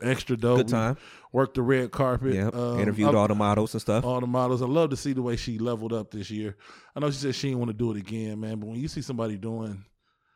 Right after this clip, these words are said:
Speaker 1: good work like that, man, you just hope they continue to do it, man.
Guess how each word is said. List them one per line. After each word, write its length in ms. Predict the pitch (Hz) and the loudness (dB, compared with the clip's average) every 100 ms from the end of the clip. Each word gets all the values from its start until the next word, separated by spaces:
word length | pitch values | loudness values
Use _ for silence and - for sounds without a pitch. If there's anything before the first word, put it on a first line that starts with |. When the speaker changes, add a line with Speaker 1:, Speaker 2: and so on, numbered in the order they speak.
| _ _ _ | _ _ _
Speaker 1:
good 240 | 110 135 107 | -4 -4 -2
work 240 | 117 110 | -6 -6
like 240 | 101 95 - | -8 -8 -8
that, 200 | 104 90 | -8 -8
man, 140 | 101 | -8
you 80 | 113 | -8
just 120 | 110 | -6
hope 160 | 120 95 | -6 -6
they 120 | 95 | -10
continue 400 | 92 85 95 95 | -12 -12 -10 -10
to 100 | 87 | -10
do 280 | 87 92 90 | -12 -10 -10
it, 80 | 101 | -12
man. 400 | 95 92 92 | -12 -10 -12